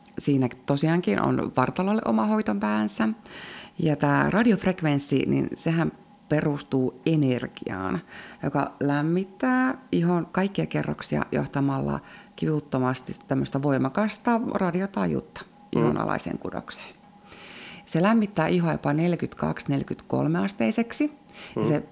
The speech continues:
Speaker 1: lämpö pääsee jopa sentin syvyyteen tosiaankin menemään.
Speaker 2: Joo.
Speaker 1: Ja, ja tuota, okei,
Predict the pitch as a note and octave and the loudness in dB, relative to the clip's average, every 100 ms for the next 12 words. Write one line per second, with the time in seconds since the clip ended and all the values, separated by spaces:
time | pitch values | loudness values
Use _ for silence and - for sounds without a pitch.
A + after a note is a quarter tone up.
0 | - F#3+ A3 F3 D#3 D#3+ D#3+ D3+ D3 - | 0 2 4 2 0 0 0 -2 -4 -2
1 | C#3+ - F#3 E3+ C#3 - - - - - | -2 0 2 2 0 -2 -6 -12 -10 -6
2 | - - - E3+ - - - - - - | -8 -10 -16 -14 -14 -12 -12 -12 -20 -12
3 | - - - - - - - G#2+ F#2 C#3 | -10 -10 -14 -18 -20 -4 0 2 2 -2
4 | - - - C3+ - - - - D3 C#3 | -10 -16 -4 -4 -4 -10 -10 -4 0 0
5 | C3+ C#3 C3+ - C3+ - C#3+ E3 | 0 -2 -2 -2 -2 -2 0 2